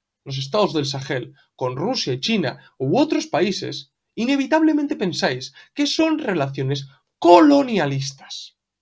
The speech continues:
porque no os podéis imaginar otro tipo de desarrollo para África que no sea el colonialismo, pero eso emana perfectamente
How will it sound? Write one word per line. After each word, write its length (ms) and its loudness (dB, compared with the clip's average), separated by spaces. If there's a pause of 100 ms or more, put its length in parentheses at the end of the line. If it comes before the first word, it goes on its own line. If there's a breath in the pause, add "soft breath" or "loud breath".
(360)
porque 340 -2
no 200 -4
os 140 -6
podéis 420 -4
imaginar 540 -6 (200 loud breath)
otro 540 0
tipo 360 -4
de 120 4
desarrollo 960 -2
para 240 -2
África 400 -6
que 120 -8
no 100 -8
sea 180 -6
el 140 -4
colonialismo, 880 -4 (200 soft breath)
pero 220 2
eso 200 0
emana 360 -2
perfectamente 840 -8